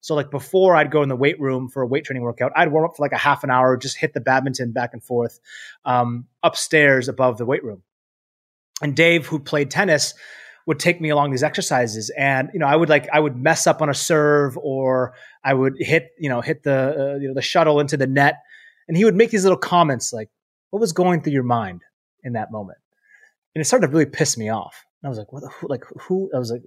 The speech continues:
"N-, what's going through my mind? That I'm gonna throw this racket at you. That's what's going through my mind, Dave." And then he, then he started explaining to me the reasons why he wanted me to have a better conversation, because he, I started to understand that I was having patterns. So when I started to lose,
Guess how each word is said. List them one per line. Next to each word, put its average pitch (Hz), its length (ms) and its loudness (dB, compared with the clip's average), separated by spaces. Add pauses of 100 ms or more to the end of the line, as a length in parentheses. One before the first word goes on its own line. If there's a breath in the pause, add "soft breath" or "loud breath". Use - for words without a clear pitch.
(320)
"N-, 165 320 -8
what's 170 220 0
going 208 120 6
through 208 100 2
my 202 60 6
mind? 214 300 2
That 185 60 2
I'm 156 80 0
gonna 143 100 2
throw 180 160 0
this 139 140 0
racket 160 460 2 (100)
at 120 120 -8
you. 101 180 -12
That's 143 140 -6
what's 208 120 -8
going 127 180 -4
through 120 80 -8
my 107 80 -6
mind, 110 380 -6 (100)
Dave." 107 120 -16 (1120 loud breath)
And 180 140 2
then 254 140 4
he, 214 280 4
then 196 200 2
he 262 60 0
started 220 220 4
explaining 196 400 -2
to 185 40 -2
me 170 60 0
the 147 100 -2
reasons 143 400 -2
why 139 380 4
he 147 160 -4
wanted 131 320 -2
me 127 80 -4
to 120 80 -2
have 120 120 -4
a 110 60 -4
better 123 260 0
conversation, 123 800 -6
because 120 400 -4 (320 soft breath)
he, 220 280 0
I 156 140 4
started 196 280 0
to 160 160 0
understand 147 560 -2
that - 120 -6
I 147 120 2
was 143 120 -2
having 127 360 -4
patterns. 208 520 0
So 139 140 -4
when 135 160 -2
I 147 140 4
started 143 300 -4
to 127 100 -10
lose, 143 560 0